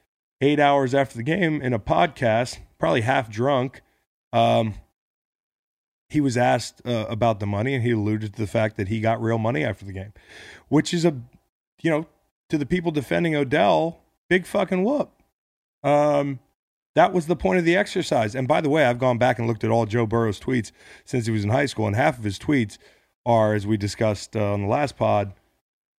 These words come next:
having to do with railing against that machine that, that, um, that reinforces the amateurism scenario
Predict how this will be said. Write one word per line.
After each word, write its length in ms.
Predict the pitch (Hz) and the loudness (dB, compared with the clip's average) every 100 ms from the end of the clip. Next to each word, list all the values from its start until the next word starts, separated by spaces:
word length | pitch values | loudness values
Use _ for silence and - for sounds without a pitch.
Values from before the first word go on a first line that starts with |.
| _ | _
having 260 | 131 127 117 | 0 0 -2
to 80 | 101 | 0
do 180 | 117 | 0
with 160 | 110 98 | 2 0
railing 380 | 107 113 113 107 | 0 2 0 -2
against 340 | 101 107 - | -2 -2 -2
that 160 | 107 101 | -2 -2
machine 540 | 104 - 113 110 104 | -4 -4 -2 -2 0
that, 220 | 101 98 | -2 -4
that, 220 | 104 98 95 | -4 -4 -2
um, 560 | 98 98 98 98 98 - _ _ _ _ _ _ _ | -4 -4 -6 -8 -10 -14 _ _ _ _ _ _ _
that 100 | 110 | -4
reinforces 920 | 107 123 113 101 120 110 - 104 92 | 0 0 0 -2 -2 -2 -2 -4 -4
the 300 | 98 101 104 | -4 -4 -4
amateurism 960 | 117 110 107 - 104 98 92 98 95 90 - _ _ _ _ _ _ | -2 -2 -2 -4 -2 -2 -2 -6 -6 -10 -14 _ _ _ _ _ _
scenario 800 | - 117 110 104 98 95 95 92 | -6 -2 -2 -2 -2 -4 -6 -8